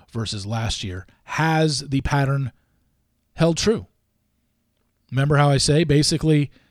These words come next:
fourteen teams make the playoffs, and basically every year you can flip out fifty percent of them are not gonna make it the following year. They're gonna be replaced by new teams. So how many out of the fourteen playoff teams from twenty twenty-two are back in twenty twenty-three? We'll take a look at that, even though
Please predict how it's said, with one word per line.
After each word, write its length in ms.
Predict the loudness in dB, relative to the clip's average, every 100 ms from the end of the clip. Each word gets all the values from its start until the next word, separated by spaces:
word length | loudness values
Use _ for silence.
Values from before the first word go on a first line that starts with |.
| _
fourteen 520 | -2 0 2 2 2
teams 280 | 2 2 2
make 160 | 0 0
the 60 |
playoffs, 440 | 0 2 2 0 -2
and 120 | 0
basically 480 | 0 0 0 2 2
every 180 | 2
year 80 | 4
you 120 | 2
can 140 | 0 -4
flip 440 | -6 -4 0 2
out 280 | 2 0 -4
fifty 360 | -6 -2 0 -2
percent 300 | 2 2 2
of 60 |
them 180 | -4 -8 _ _ _ -6
are 120 | -2
not 260 | 0 -2 0
gonna 140 | 0
make 180 | 2 0
it 60 | -2
the 80 |
following 400 | -2 0 0 0
year. 240 | -2 -4 -10 _
They're 100 | -8
gonna 140 | -6 -4
be 40 |
replaced 380 | -6 -6 -6 -6
by 140 | -6 -4
new 260 | -2 -4
teams. 400 | -4 -6 -6 -12 _ _ -20 -6
So 180 | -4
how 200 | 2 4
many 300 | 6 4 4
out 160 | 0 0
of 60 | 0
the 60 |
fourteen 500 | 0 0 0 0 0
playoff 360 | 4 4 4 2
teams 320 | 0 0 -2
from 200 | -4 -6
twenty 280 | -2 -2 -2
twenty-two 680 | -2 -4 0 4 6 4 -2 _ -20 -20 -6
are 120 | 0 2
back 340 | 2 2 -2
in 160 | -4 -2
twenty 260 | 0 0
twenty-three? 520 | 0 0 0 -2 -6 -10 _ _ _ _ _ _ _ _
We'll 80 | -6
take 180 | -4 -4
a 40 |
look 140 | -4 -6
at 80 | -6
that, 220 | -6 -4
even 200 | -4 0
though 260 | 0 0